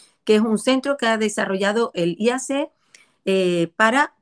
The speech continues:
poder desarrollar tecnología. Tecnología que no solo tiene uso astro-,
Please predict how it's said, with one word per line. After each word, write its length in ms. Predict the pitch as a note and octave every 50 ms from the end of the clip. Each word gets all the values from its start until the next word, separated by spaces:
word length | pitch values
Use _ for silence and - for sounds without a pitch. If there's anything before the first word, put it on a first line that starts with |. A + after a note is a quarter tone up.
| _ _ _ -
poder 380 | G3 F#3+ F#3+ G3+ A3 A#3+ A#3+
desarrollar 560 | B3 B3+ B3+ A#3 A3 G3+ G3 G3+ A#3+ A#3+ - -
tecnología. 720 | - C4 C4+ C4 A#3+ A3+ G3 F#3+ F#3+ - C#3+ C#3 C3 C#3
Tecnología 500 | - G3+ G3+ G#3 G3+ G3+ G#3+ C#4 D4 C#4+
que 100 | D4 C#4
no 120 | C4+ C4+
solo 260 | C4+ C#4+ C4+ C4 B3
tiene 320 | B3 A#3+ A#3 A3+ A3 A3 A3
uso 240 | G#3+ A3 A3 - A3+
astro-, 300 | A3+ - B3 A#3+ A3+